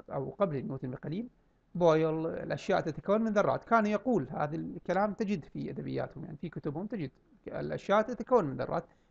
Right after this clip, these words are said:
إلا أن المشكلة في السببية، هل تعزى السببية إلى الذرات أم إلى الأجسام؟ يعني الظواهر الكبيرة، القوانين الكبيرة،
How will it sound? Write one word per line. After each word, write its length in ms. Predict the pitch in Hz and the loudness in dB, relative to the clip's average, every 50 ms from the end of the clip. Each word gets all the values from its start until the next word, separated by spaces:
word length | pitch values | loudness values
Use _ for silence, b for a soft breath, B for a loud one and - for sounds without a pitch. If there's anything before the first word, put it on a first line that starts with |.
| b b b _ _ _ _ - | b b b _ _ _ _ -10
إلا 460 | 170 190 - - 247 262 269 254 254 | -8 -8 -2 0 2 6 6 6 6
أن 100 | 254 247 | 6 4
المشكلة 420 | 247 240 247 220 - - 262 240 | 0 0 -2 -2 -2 0 2 4
في 240 | 247 - 240 233 220 | 4 4 0 -4 -4
السببية، 760 | 185 - - - 214 185 190 180 196 202 170 143 139 - 151 | -6 -8 0 0 2 4 4 2 2 0 0 -2 -2 0 0
هل 60 | 190 196 | -2 0
تعزى 320 | - 214 190 165 156 160 | 0 0 0 2 0 -2
السببية 520 | 147 - - 160 165 165 156 156 139 131 | -4 -2 0 0 2 2 0 0 -2 -4
إلى 240 | - - 202 196 185 | -2 0 0 2 2
الذرات 580 | 170 147 165 170 170 180 175 170 170 175 180 - _ _ _ _ _ _ _ _ _ _ _ - | 2 2 0 0 2 4 4 4 4 2 0 -10 _ _ _ _ _ _ _ _ _ _ _ 0
أم 120 | 196 202 | 2 2
إلى 180 | 190 160 156 151 | 4 4 4 4
الأجسام؟ 500 | 147 139 135 - - 165 139 131 135 180 - _ - | 2 0 -2 -2 0 2 2 2 0 -4 -12 _ -8
يعني 120 | 143 147 | -6 -2
الظواهر 340 | 139 170 175 175 175 170 165 | 2 4 4 6 4 4 2
الكبيرة، 460 | 156 143 - - 156 143 156 135 123 | 0 -4 -6 -6 -2 0 2 2 0
القوانين 640 | 123 - - _ - 151 147 143 147 147 143 135 | -2 -6 -14 _ 2 2 2 4 2 0 -2 -4
الكبيرة، 480 | 135 - - 151 143 139 123 - - | -6 -6 -6 -4 -2 -2 -4 -4 -6